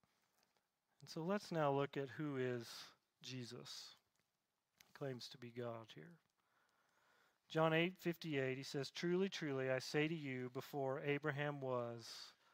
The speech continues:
I am." This is a claim to his divinity. Truly, truly there, this means heads up, I'm speaking truth. This is a true statement. In fact, that word for truly is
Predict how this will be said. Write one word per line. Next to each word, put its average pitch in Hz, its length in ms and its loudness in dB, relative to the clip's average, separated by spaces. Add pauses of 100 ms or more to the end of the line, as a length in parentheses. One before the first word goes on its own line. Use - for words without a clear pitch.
(240)
I 135 220 8
am." 131 360 0 (880)
This - 140 -12
is 139 120 -6
a 131 40 -2
claim 143 640 2 (120)
to 135 120 -2
his 131 400 -2
divinity. 131 600 0 (400)
Truly, 202 420 8
truly 208 460 10
there, 190 440 12 (360)
this 170 200 4
means 180 300 6
heads 185 300 12
up, 220 260 12
I'm 180 160 12
speaking 202 500 8
truth. 226 520 8
This 220 240 10
is 196 120 8
a 180 220 12 (320)
true 254 580 12
statement. 208 640 12
In 175 80 8
fact, 196 260 12
that 202 160 8
word 190 280 8
for 180 140 0
truly 170 500 4
is 147 160 0